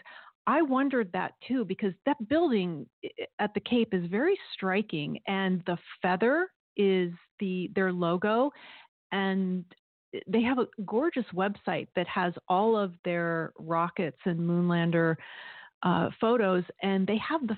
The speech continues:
feather, uh, next to the name Blue Origin. And I don't think the feather,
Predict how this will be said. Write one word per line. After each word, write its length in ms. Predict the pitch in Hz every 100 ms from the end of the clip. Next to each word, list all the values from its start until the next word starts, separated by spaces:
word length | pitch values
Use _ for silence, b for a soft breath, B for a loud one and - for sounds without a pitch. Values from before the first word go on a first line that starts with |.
| -
feather, 540 | 226 247 185 - 185 _ _ _ -
uh, 360 | 185 185 180 170
next 380 | 190 196 202 - -
to 120 | 202
the 100 | 180
name 280 | 185 180 180
Blue 240 | 170 185 175
Origin. 580 | 185 180 170 - - - -
And 320 | 180 175 170 -
I 60 | 220
don't 200 | 370 -
think 200 | 294 -
the 80 | 180 -
feather, 500 | 220 262 196 165 165